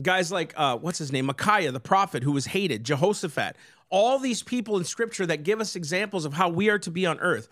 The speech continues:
And God could totally, by himself, destroy evil, destroy all these things. But he's saying, "No, I'm gonna use you.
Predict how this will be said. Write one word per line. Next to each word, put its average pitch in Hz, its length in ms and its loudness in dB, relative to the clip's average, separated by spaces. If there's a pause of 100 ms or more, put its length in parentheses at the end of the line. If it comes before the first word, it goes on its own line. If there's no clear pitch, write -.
(260)
And 165 200 -2
God 240 280 2
could 226 160 2
totally, 226 440 4
by 165 280 4
himself, 185 440 0
destroy 143 440 0
evil, 196 380 2 (180)
destroy 143 340 -2 (260)
all 185 120 2
these 226 160 4
things. 220 220 -4
But 170 120 -2
he's 190 140 -2
saying, 190 180 -4
"No, 196 120 2
I'm 147 120 0
gonna 190 120 0
use 170 260 0
you. 127 220 -2